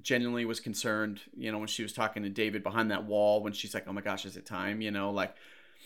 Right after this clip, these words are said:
there was genuine moments from her where later on, when it's revealed that she did care about that time span and it wasn't just a job for her, I was able to buy that. David Harbour, on the other hand, like, when it shows them land in, like, Cuba or wherever they're at, and he's just, like, able to, like,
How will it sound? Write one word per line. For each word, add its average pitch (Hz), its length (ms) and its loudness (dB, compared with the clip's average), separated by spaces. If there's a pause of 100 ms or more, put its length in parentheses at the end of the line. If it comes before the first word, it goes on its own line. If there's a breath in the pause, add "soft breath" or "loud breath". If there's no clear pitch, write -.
(140)
there 131 100 8
was 120 120 2
genuine 135 540 8
moments 113 340 6
from 107 160 0
her 98 220 4
where 98 300 4
later 123 420 10
on, 113 300 8
when 110 100 2
it's 101 140 -4
revealed 110 340 4
that 101 80 -2
she - 160 -4
did 127 240 4
care 113 200 6
about 95 260 4
that 85 160 2
time 104 180 2
span 104 300 0
and 104 80 0
it 104 100 -2
wasn't 117 260 4
just 107 220 -8
a - 20 -8
job 104 360 2
for 101 100 -2
her, 92 380 -2 (360 soft breath)
I 135 100 10
was 131 120 8
able 117 160 8
to 104 60 4
buy 107 260 6
that. 95 240 2
David 143 240 10
Harbour, 135 320 12
on 110 80 6
the 107 100 6
other 104 160 4
hand, 104 380 4 (480 soft breath)
like, 127 160 6
when 131 120 6
it 123 60 2
shows 139 280 6
them 123 220 6
land 117 260 8
in, 110 80 2
like, 101 160 2
Cuba 127 320 2
or 135 180 8
wherever 131 240 6
they're 131 160 8
at, 135 260 6
and 113 140 -2
he's 117 180 2
just, 120 200 2
like, 113 160 6
able 127 220 6
to, 123 60 8
like, 107 360 6